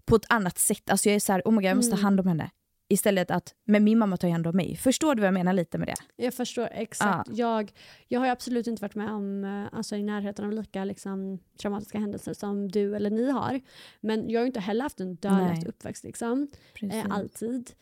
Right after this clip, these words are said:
Speaker 2: Eh, men Johannes däremot, d-, han är ju också liksom verkligen curlad
Speaker 1: Mm.
Speaker 2: eller vad man ska säga. Och han har ju världens underbaraste föräldrar och jag
Speaker 1: Mm.
Speaker 2: älskar dem och de är ju världens
Speaker 1: Precis.
Speaker 2: gulligaste och allting.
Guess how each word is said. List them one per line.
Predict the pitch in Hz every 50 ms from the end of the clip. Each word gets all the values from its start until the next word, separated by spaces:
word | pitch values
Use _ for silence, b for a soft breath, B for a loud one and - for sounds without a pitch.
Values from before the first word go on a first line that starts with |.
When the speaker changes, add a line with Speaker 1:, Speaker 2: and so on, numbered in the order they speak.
| b b b b _ -
Speaker 2:
Eh, | 233 226 226 220 214 - -
men | 240 233 226 226 220
Johannes | 240 240 247 214 220 226 262 -
däremot, | - 226 202 202 190 190 190 - - - - -
d-, | - -
han | - 220 233 254 247 247 247 240
är | 233
ju | 220 202
också | 202 - - - 214
liksom | 202 214 214 - 220 202 202 196
verkligen | 185 208 202 196 185 - - - 185 180 185 185
curlad | - 196 190 190 180 208 208
Speaker 1:
Mm. | 202
Speaker 2:
eller | 196 196 190
vad | 190 185 185
man | 190 196
ska | - - 190 196
säga. | 202 196 196 202 214 - -
Och | 226
han | 220 220 226
har | 220
ju | 220 208 190 -
världens | 226 220 214 208 196 196 - - -
underbaraste | - 226 208 190 190 185 190 180 202 - 196 190
föräldrar | 226 220 214 208 202
och | 202 202
jag | 196
Speaker 1:
Mm. | - 190 196
Speaker 2:
älskar | 196 214 - -
dem | 196 196 196 190
och | 190 190 190 190 _ -
de | - 202 202 202
är | 196
ju | 190
världens | 180 196 190 190 185
Speaker 1:
Precis. | -
Speaker 2:
gulligaste | - 202 190 185 - 196
och |
allting. | 190 - 208 214 240